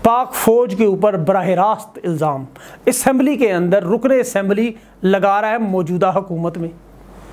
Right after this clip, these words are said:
और उसे ये सलामती कौन-, कौंसिल की कमेटी में भी बिठा लेंगे। अब या तो कह दें उनका वो जितना पुराना आप इल्ज़ामात लगाते थे, या तो वो गलत है, तो या फिर ये जो अब कह रहे हैं ये गलत है।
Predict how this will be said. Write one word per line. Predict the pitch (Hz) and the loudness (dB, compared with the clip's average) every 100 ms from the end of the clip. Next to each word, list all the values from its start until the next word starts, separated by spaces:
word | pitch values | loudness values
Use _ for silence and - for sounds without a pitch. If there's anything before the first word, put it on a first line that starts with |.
| - - | -4 -2
और | 196 | 0
उसे | 269 302 | 2 2
ये | 269 214 | 2 2
सलामती | 214 196 190 214 | 2 0 0 -2
कौन-, | 202 202 202 - | 0 -2 -4 -6
कौंसिल | - 190 190 196 | -2 0 0 0
की | 262 269 - - - | 0 -2 -12 -20 0
कमेटी | 226 226 226 | 2 2 0
में | 214 208 | 0 2
भी | |
बिठा | 220 208 196 | 2 2 2
लेंगे। | 196 190 202 - - - - - - - - - 190 | -2 -4 -10 -16 -20 -20 -20 -20 -20 -20 -20 -4 0
अब | 190 | 2
या | 233 | 2
तो | 269 | 2
कह | 269 277 | 2 2
दें | 269 277 | 2 0
उनका | 269 277 285 | 0 2 2
वो | 277 247 | 2 2
जितना | 214 254 262 | 0 2 0
पुराना | 269 - - 240 233 254 262 - - - - - - - | -2 -6 -2 0 0 0 -2 -6 -20 -20 -20 -20 -6 0
आप | 220 226 | 0 2
इल्ज़ामात | 233 220 214 240 | 2 2 2 0
लगाते | 240 220 233 | 0 2 0
थे, | 214 | 0
या | 202 196 | 0 0
तो | 233 | 0
वो | 175 180 | 0 0
गलत | 196 240 262 | 0 0 -2
है, | 240 240 - _ _ _ _ - - | -4 -6 -10 _ _ _ _ -20 -2
तो | 226 | 2
या | 214 | 2
फिर | 214 220 | 2 0
ये | 208 | 2
जो | 196 | 2
अब | - 214 196 | 0 0 2
कह | 202 | 0
रहे | 196 | 0
हैं | 185 | -2
ये | 165 | -2
गलत | 143 151 165 | -4 -4 -6
है। | 190 | -10